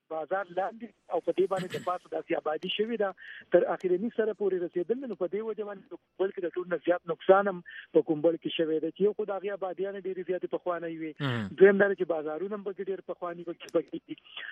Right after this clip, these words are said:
Speaker 1: چې لاندې په دوکانونو کې خلکو ته نقصان رسېدلی دی، دوکانونه را، را پرې، دوکانونه د خلکو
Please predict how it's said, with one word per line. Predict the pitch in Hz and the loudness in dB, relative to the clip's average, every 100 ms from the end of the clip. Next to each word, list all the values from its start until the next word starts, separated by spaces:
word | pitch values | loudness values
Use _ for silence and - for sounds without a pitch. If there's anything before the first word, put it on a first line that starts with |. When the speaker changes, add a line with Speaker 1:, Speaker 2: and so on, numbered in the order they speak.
| - - _ _ _ - | -14 -16 _ _ _ 4
Speaker 1:
چې | 226 226 196 | 8 8 8
لاندې | 220 220 202 | 4 0 -4
په | 160 | -4
دوکانونو | 165 160 170 233 | -2 -4 -4 -8
کې | 240 - | -8 -6
خلکو | 214 220 | -8 -6
ته | 208 196 | -4 -4
نقصان | 190 208 202 196 | -4 -4 -4 -4
رسېدلی | 185 196 190 190 185 | -6 -4 -2 -4 -4
دی، | 185 | -8
دوکانونه | 160 160 160 175 185 | -6 -6 -6 -6 -4
را، | 170 170 - | -4 -4 -8
را | 160 | -10
پرې، | 156 160 - _ _ _ _ _ _ _ _ _ _ _ - | -6 -8 -10 _ _ _ _ _ _ _ _ _ _ _ -10
دوکانونه | 160 190 196 175 - - - - | -6 -4 -2 -2 -4 -12 -14 0
د | 165 | 2
خلکو | 175 175 | 2 2